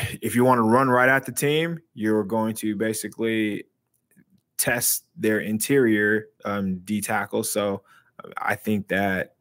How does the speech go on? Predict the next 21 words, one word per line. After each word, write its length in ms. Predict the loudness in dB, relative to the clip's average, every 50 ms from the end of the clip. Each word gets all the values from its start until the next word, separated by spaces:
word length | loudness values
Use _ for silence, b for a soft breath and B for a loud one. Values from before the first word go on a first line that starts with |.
| _ _
those 220 | -2 0 0 0 2
guys 280 | 2 2 2 2 2 0
have 80 | 0
actually 260 | -2 -2 -2 -4 -6 -4
been 220 | -2 0 -2 -2
pretty 240 | -2 -4 -4 -4 -2
solid. 520 | -2 -2 0 0 -2 -2 -2 -4 -6 -6 B B B B B B
Not 180 | 0 0 2 4
great, 340 | 4 6 6 6 4 2 -2 _ 0
but 240 | 4 4 4 6
they've 160 | 6 4 4 6
been 400 | 4 4 4 2 0 -2 -4 -8 _ _ _ _ -4 0
good 140 | 0 2
enough, 380 | 2 2 2 2 2 0 -2 -4
and 340 | -6 -4 -2 -2 -2 -2 0
that's 240 | -2 -2 -2 -2 0
really 200 | 2 2 4 4
all 180 | 4 4 2 2
it 80 | 0
takes 320 | 0 -2 -2 -2 -2 -4 -8
to, 420 | -4 -4 -2 -2 -2 -2 -4 -6